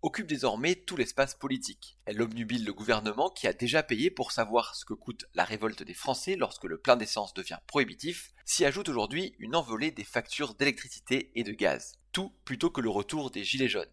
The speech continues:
Elle galvanise aussi les candidats à la présidentielle. Tout son beau jeu de proposer mille mesures qu'ils n'auront pas à mettre en œuvre. Inutile de se raconter des histoires, par quelques bouts qu'on le prenne, le problème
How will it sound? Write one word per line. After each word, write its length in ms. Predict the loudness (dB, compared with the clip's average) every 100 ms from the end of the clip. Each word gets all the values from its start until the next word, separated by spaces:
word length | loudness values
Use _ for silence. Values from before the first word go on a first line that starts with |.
| _ _ -20 -20 -4
Elle 140 | -2 6
galvanise 440 | 8 8 4 4
aussi 260 | 2 2 0
les 140 | 0
candidats 400 | 2 0 4 4
à 40 | 4
la 100 | 0
présidentielle. 800 | -2 0 4 4 4 2 2 -6 -20 -20 _
Tout 140 | -4
son 220 | -4 -4 0
beau 200 | 2 4
jeu 240 | 4 2
de 120 | 0
proposer 500 | -4 -6 -6 -2 -2
mille 220 | -4 -6
mesures 360 | -6 -4 -2 -2 -4 -6
qu'ils 140 | -2 2
n'auront 240 | 2 2
pas 280 | 2 2 0 -6
à 120 | 0
mettre 260 | 2 2 0
en 80 |
œuvre. 320 | -2 -4 -8 _ _ -6
Inutile 480 | -4 -2 -2 -4 -2
de 80 |
se 160 | -4 0
raconter 380 | 0 -2 -4 -6
des 160 | -6
histoires, 420 | -2 6 8 8 0 -14 -2
par 140 | 0 0
quelques 240 | -2 -4
bouts 180 | -4 -4
qu'on 140 | -4
le 120 | -2
prenne, 360 | 0 0 0 -2
le 160 | -2 -2
problème 440 | 0 0 4 2